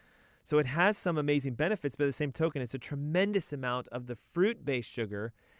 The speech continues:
that is very dangerous to our body. We talked about sugar feeding cancer. We talked about all the effects that sugar can have on your body. So I implore you, step number one, start figuring out and calculating how much sugar do you actually eat on a daily basis.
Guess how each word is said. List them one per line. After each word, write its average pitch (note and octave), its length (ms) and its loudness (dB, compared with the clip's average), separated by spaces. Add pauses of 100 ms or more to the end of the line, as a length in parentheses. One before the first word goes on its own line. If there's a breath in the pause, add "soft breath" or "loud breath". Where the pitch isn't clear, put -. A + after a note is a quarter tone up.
(100)
that B2+ 80 -2
is B2 80 -2
very D3 160 4
dangerous C#3 460 0
to - 120 -8
our G#2 120 0
body. C3 400 -2 (920)
We B2 100 -6
talked E3 260 4
about F3+ 160 2
sugar E3+ 260 0
feeding E3+ 300 -2
cancer. C3+ 640 -2 (320 soft breath)
We B2+ 80 -4
talked D3+ 240 2
about D#3+ 180 0
all D3+ 220 4
the C#3+ 120 -2
effects D3 380 -2
that A#2 180 -6
sugar C#3+ 320 -4
can B2 180 -8
have C3 200 -2
on C3 80 -4
your A2 100 -4
body. C3 300 -2
So C3+ 160 -6
I C3 60 0
implore E3+ 640 -2
you, G#2 420 -4 (400 soft breath)
step - 320 -2
number F3+ 220 2
one, A#2 480 0 (320 soft breath)
start E3+ 560 4
figuring F3+ 600 0
out D#3+ 160 4
and C#3+ 140 -2
calculating C#3 600 0
how C#3 140 -2
much F3 140 0
sugar D3+ 240 -4
do C3 80 -4
you B2+ 80 0
actually A2+ 280 -6
eat A#2+ 140 -2
on A2+ 60 -2
a G#2+ 80 -4
daily B2 240 0
basis. - 540 -12